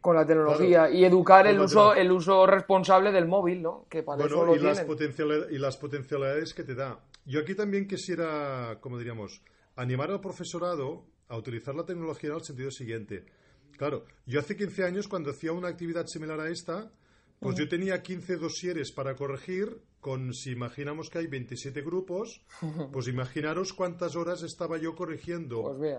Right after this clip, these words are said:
Speaker 2: Normalmente, normalmente hago unas cien preguntas. Imaginaros cien preguntas. Es verdad que son multiple choice, o sea que es
Speaker 1: Sí,
Speaker 2: un
Speaker 1: sí.
Speaker 2: poco rápido corregir, pero bueno,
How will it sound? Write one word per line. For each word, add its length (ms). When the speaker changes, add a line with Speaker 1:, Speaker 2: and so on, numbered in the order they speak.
Speaker 2:
Normalmente, 640
normalmente 400
hago 160
unas 240
cien 180
preguntas. 720
Imaginaros 680
cien 220
preguntas. 520
Es 140
verdad 280
que 100
son 160
multiple 400
choice, 580
o 60
sea 180
que 100
es 80
Speaker 1:
Sí, 80
Speaker 2:
un 60
Speaker 1:
sí. 80
Speaker 2:
poco 140
rápido 360
corregir, 440
pero 180
bueno, 240